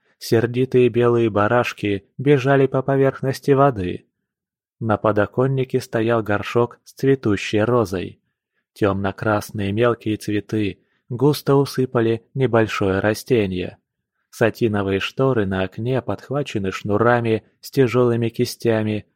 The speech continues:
и шторы, и кисти слегка выгорели. Широкая кровать под шелковым балдахином, похоже, знавала лучшие времена. Резные столбы слегка потерлись, шелк выцвел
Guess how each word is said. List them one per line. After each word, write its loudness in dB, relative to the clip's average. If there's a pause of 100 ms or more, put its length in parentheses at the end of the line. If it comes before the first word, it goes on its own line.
(360)
и 0
шторы, 0 (120)
и 2
кисти -2 (180)
слегка 0
выгорели. -2 (760)
Широкая 0
кровать 0
под -4
шелковым -2
балдахином, -2 (320)
похоже, 0
знавала 0
лучшие 0
времена. -2 (640)
Резные 0
столбы 0
слегка -2
потерлись, -2 (280)
шелк 0
выцвел -4